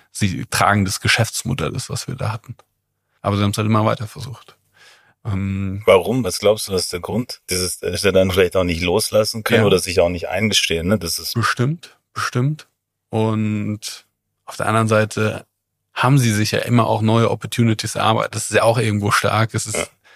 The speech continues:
Speaker 1: ist ja auch stark, wenn du dann Jahr für Jahr dir, obwohl das Unternehmen vielleicht nicht profitabel ist, dir immer wieder neue Opportunities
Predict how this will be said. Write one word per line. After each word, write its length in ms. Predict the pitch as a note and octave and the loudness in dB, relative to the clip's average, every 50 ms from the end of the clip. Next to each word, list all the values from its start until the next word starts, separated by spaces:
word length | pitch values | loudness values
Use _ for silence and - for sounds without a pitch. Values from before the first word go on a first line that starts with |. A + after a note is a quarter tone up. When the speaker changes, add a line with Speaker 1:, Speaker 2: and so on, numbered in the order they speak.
| - _ _ _ - | -20 _ _ _ -14
Speaker 1:
ist 120 | - - | -8 -4
ja 80 | - - | 0 0
auch 120 | A#2 A2+ | 0 0
stark, 260 | - - A2+ A2 G#2+ | 2 0 0 0 2
wenn 140 | G#2 G2+ G2 | 2 0 0
du 280 | G2 G#2 G2+ G2+ G2+ - _ _ _ _ _ _ _ - | 2 0 0 -2 -6 -10 _ _ _ _ _ _ _ -2
dann 300 | - G#2 G2+ G#2 G#2 E2+ _ _ _ _ - | 0 0 0 0 -2 -6 _ _ _ _ -4
Jahr 240 | - A2+ G#2+ A#2 A#2 | 0 4 4 4 4
für 160 | - - A2 | 2 0 2
Jahr 320 | G2+ G2+ G2 G#2+ A2+ A2 | 4 4 6 4 4 2
dir, 520 | G#2+ G#2+ G#2 G2+ G2+ G#2 G#2 G2+ G#2 - - | 2 2 2 2 4 4 2 2 0 -2 -4
obwohl 320 | - G#2 G2+ G#2+ A2+ A#2 A2+ | -4 -2 2 4 4 4 4
das 240 | A2 G#2 - - - | 2 -2 -6 -6 -4
Unternehmen 540 | G#2+ G#2+ - G#2 G#2 G#2+ G#2+ A2 A2+ G#2 | -4 0 0 2 2 4 4 4 2 2
vielleicht 420 | - - G#2+ G#2+ G#2 G#2+ - _ - | 0 -2 -2 -2 -2 -2 -4 _ -2
nicht 300 | A2+ A2 - - - _ _ - - - - - - - - - - _ _ | -2 -2 -2 -6 -14 _ _ -20 -20 -20 -18 -16 -14 -14 -14 -16 -18 _ _
profitabel 640 | - G#2 G2 F#2+ G2+ - A2 G#2+ A2 A2 A2 G2 | -4 -4 -2 -2 0 2 4 4 4 4 2 0
ist, 560 | - G#2+ A#2 C#3+ D3+ - - - - - - _ | 2 2 2 2 2 0 -10 -14 -14 -16 -18 _
dir 220 | - G#2+ G#2+ G#2 | -12 -4 -2 0
immer 200 | G2+ G#2 G#2+ G#2 | 2 4 4 4
wieder 220 | G#2 G2+ G2 G2 G2 | 2 2 0 0 0
neue 240 | G2 G2+ G#2 G2+ G2 | 0 0 0 0 -2
Opportunities 920 | A2 - G#2 - - A2+ A#2+ A2+ A2 - - G2+ G#2+ - - - - | -4 -4 -6 -4 0 0 0 -2 -2 -4 -4 -4 -4 -4 -6 -12 -16